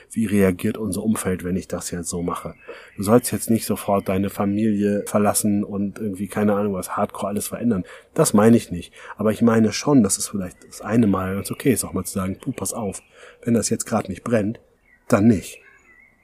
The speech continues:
Oder zur Chefin zu sagen, „Pass auf, meine Liebe, ich kann das machen, was du jetzt sagst, aber welche zwei Sachen kann ich dafür liegen lassen? Denn ich mache heute keine Überstunden mehr.“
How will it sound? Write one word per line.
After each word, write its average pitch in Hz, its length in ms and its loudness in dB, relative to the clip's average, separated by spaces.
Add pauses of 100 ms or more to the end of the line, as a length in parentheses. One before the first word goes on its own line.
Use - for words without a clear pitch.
(380)
Oder 123 340 8
zur 104 160 -2
Chefin 110 380 2
zu 101 100 -2
sagen, 92 320 -2
„Pass 123 220 -6
auf, 120 260 -2
meine 92 220 -2
Liebe, 95 400 -2 (100)
ich - 140 -12
kann 151 160 6
das - 160 4
machen, 127 240 4
was 90 160 0
du 95 100 -6
jetzt 90 220 -4
sagst, 95 360 -4
aber 104 200 0
welche - 260 2
zwei 113 320 2
Sachen - 220 -4
kann 92 160 -4
ich 87 80 -4
dafür 90 260 -6
liegen 120 240 -2
lassen? - 320 -6 (640)
Denn 110 160 4
ich 123 440 2 (180)
mache 90 260 -8
heute 92 240 -4
keine 104 240 -4
Überstunden 90 540 -4
mehr.“ 80 180 -16